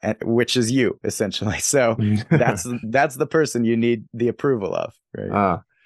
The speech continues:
Speaker 2: I love this. So we're talking a little bit conceptually. Can we, like, bring it down into application and really, like,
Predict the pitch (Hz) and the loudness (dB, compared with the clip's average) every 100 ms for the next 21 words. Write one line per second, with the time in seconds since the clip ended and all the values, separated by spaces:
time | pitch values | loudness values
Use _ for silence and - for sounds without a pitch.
0 | _ _ _ _ 127 131 143 131 107 - | _ _ _ _ 2 4 4 4 0 2
1 | 135 123 117 123 165 165 170 160 143 135 | 2 2 2 0 2 4 4 4 4 4
2 | 127 139 131 - 104 - 110 110 113 135 | 0 0 -2 0 -2 0 2 2 2 2
3 | 143 139 135 135 - - 117 139 143 151 | 4 4 2 0 -2 -16 -4 2 4 4
4 | 131 120 117 117 113 120 104 107 110 104 | 4 2 4 2 2 2 2 2 0 -2
5 | 120 113 - 107 104 104 104 107 104 104 | 0 0 2 2 4 4 4 4 4 2